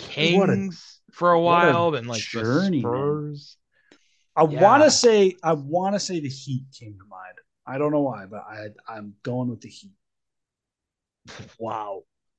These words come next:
Speaker 2: That is an incredible guess.
Speaker 1: No way.
Speaker 2: I mean, that is, he is
Speaker 1: <laughs> No
Speaker 2: currently,
Speaker 1: way.
Speaker 2: like, he actually is their backup center. Like, he gets significant
Speaker 1: Oh,
Speaker 2: minutes.
Speaker 1: if, well, if he's playing, then that's probably why I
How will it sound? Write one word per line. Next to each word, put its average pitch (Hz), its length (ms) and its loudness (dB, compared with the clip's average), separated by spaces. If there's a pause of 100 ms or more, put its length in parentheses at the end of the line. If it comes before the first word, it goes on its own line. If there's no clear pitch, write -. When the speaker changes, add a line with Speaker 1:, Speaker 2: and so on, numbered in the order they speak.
(240)
Speaker 2:
That 127 240 0
is 113 420 -8 (380)
an 110 140 -6
incredible 113 760 -4
guess. - 760 -16 (320)
Speaker 1:
No 240 480 10
way. 240 640 8
Speaker 2:
I 139 60 -4
mean, 127 140 -4
that 120 320 2
is, 120 260 -2
he 135 220 -4
is 123 120 -6
Speaker 1:
<laughs> 254 40 -18
No - 360 4
Speaker 2:
currently, 403 460 6 (200)
Speaker 1:
way. 427 400 4
Speaker 2:
like, 311 240 4
he 165 220 -6
actually 175 580 0
is 156 100 -2
their 147 140 6
backup 127 560 -4
center. 120 480 -6
Like, 113 200 -6
he 135 200 -4
gets 156 360 -2
significant 127 880 -6
Speaker 1:
Oh, - 0 -
Speaker 2:
minutes. 220 300 8
Speaker 1:
if, 240 100 -2
well, 349 100 6
if 269 80 4
he's 294 200 4
playing, 196 600 2
then 139 120 -4
that's 143 160 -4
probably 135 220 -10
why 123 200 -8
I 104 100 -14